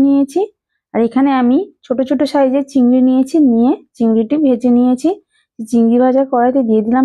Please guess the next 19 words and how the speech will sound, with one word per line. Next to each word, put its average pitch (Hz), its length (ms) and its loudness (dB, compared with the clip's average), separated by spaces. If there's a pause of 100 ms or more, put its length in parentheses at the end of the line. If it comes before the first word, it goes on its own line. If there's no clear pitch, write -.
(140)
পেঁয়াজ 208 340 0
কুচি, 254 320 -2 (480)
একটু 262 280 -4 (260)
আদা 220 160 0
রসুন 220 300 -2 (100)
বাটা 240 300 -2 (400)
দিয়ে 202 360 0 (240)
ভালোভাবে 226 540 0
একটু 269 200 -6 (160)
ভাজা 208 280 0
ভাজা 233 220 0 (500)
করে 233 240 0
নিয়েছি। 247 260 0 (140)
এবার 214 240 0
দিয়ে 233 160 0
দিলাম 254 260 0 (100)
হলুদ 202 460 0
গুঁড়ো, 233 240 2 (800)
লবণ 220 480 0